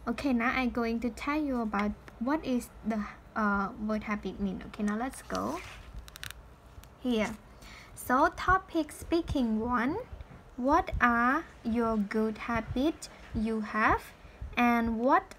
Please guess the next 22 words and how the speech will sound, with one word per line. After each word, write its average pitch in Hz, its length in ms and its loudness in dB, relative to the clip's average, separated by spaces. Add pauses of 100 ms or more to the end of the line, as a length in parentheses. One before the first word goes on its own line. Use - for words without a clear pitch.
are 233 320 4
your 226 560 2
bad 208 380 0
habit 247 840 -2 (240)
you 214 200 2
have? 202 300 0 (320)
Okay, 240 360 -2 (460)
so 359 440 4 (360)
now 294 280 6
I'm 320 140 4
going 277 400 4
to 277 120 2
tell 233 340 0
you 214 280 0 (720)
about 226 460 6
the 233 120 4
word 214 300 2
habit. 247 420 0 (720)
So 269 280 4
the 254 100 2
word 254 300 2
habit 311 400 0